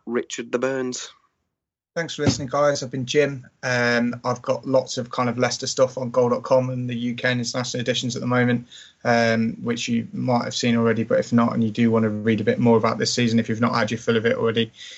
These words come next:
Speaker 2: you can get it over there. I've got a piece going live on Saturday morning, um, about our use of sports science this year and kind of cryotherapy tanks and some very kind of cool,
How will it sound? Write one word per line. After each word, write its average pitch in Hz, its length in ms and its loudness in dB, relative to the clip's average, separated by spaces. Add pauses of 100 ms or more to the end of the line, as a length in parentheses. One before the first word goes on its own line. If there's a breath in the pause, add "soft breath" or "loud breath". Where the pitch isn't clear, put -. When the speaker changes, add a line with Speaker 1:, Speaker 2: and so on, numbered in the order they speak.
Speaker 2:
you 120 100 0
can 120 100 4
get 120 100 4
it - 80 4
over 117 220 2
there. 120 360 4
I've 117 120 -8
got 123 100 4
a 117 40 -4
piece 120 260 -4
going 117 240 2
live 117 240 2
on 110 340 -2
Saturday 120 460 -2
morning, 120 500 0 (460 soft breath)
um, 113 440 0
about 113 280 0
our 113 100 0
use 110 240 -6
of 117 80 -4
sports 117 340 0
science 113 500 0
this - 200 -4
year 110 240 0
and 107 140 -6
kind 110 180 -4
of 107 80 -4
cryotherapy 110 840 0
tanks 110 320 -4
and 113 100 -4
some 110 140 -4
very 110 180 0
kind 113 160 -4
of 104 100 -6
cool, 113 320 0